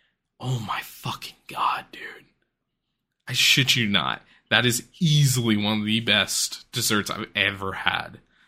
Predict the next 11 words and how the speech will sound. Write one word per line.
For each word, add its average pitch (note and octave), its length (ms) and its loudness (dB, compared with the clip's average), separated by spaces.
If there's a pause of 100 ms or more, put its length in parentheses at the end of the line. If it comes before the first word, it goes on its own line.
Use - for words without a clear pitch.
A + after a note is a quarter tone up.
(140)
'Cause E3+ 140 2
you D#4+ 100 4
all D#4+ 120 4
know E3 240 6
how B2+ 240 2
good B2+ 520 0
fucking A#2 360 -4
freshly A#2+ 400 -2
baked G#2 260 -2
bread D2 240 -8
is. G#1 300 -12